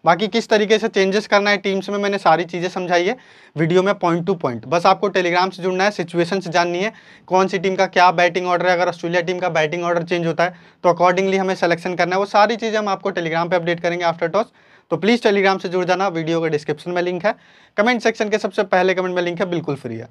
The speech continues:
फटाफट जाओ जुड़ जाओ। मिलते हैं दोस्तों अगली वीडियो में, तब तक के लिए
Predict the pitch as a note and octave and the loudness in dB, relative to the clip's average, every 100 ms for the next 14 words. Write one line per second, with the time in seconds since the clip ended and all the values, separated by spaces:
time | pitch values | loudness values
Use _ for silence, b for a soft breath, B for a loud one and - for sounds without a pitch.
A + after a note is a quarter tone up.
0 | b b - G3+ A#3 A3+ G#3+ G#3+ G3+ G3 | b b 0 4 4 4 2 2 2 0
1 | G3 G3 F#3+ G#3+ G#3 G3+ G3+ F#3 G3 F#3+ | 0 0 0 0 0 -2 0 0 0 0
2 | F#3+ F#3+ F#3+ F#3 F3 F#3 F3+ F#3 | -2 -2 -2 -4 -4 -4 -4 -4